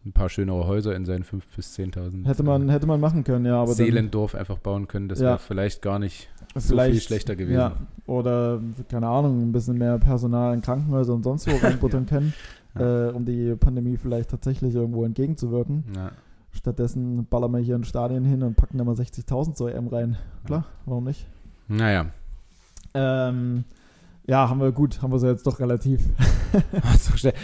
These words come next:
Speaker 1: Ja, aber es willst du auch zu, zu, zu Viktor Orban da sagen? Also
Speaker 2: Nicht, nicht mehr viel, auf jeden Fall.
Speaker 1: Ist, äh, auf jeden Fall, ja, so Fußballfanatiker und so, ich weiß auch nicht.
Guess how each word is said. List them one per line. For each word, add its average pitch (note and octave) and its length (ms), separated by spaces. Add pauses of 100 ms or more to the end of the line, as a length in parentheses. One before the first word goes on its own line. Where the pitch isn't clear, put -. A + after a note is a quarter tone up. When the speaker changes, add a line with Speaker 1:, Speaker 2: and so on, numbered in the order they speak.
(100)
Speaker 1:
Ja, F#2+ 100
aber C3+ 80
es - 140
willst - 180
du C#3 60
auch B2 100
zu, A2+ 380
zu, G#2 400
zu G2 320
Viktor - 400
Orban G2 280
da F#2 200
sagen? F#2 260
Also E2+ 140 (200)
Speaker 2:
Nicht, C3+ 640
nicht C#3+ 180
mehr D3 140
viel, D#3 240
auf A2 160
jeden A2+ 160
Fall. A#2 300 (260)
Speaker 1:
Ist, - 320
äh, F#2+ 340
auf - 200
jeden G2+ 180
Fall, F#2 480 (640)
ja, G#2 220
so B2 120
Fußballfanatiker A2 2000
und G#2 160
so, G#2 240 (300)
ich - 160
weiß G#2+ 260
auch - 160
nicht. - 360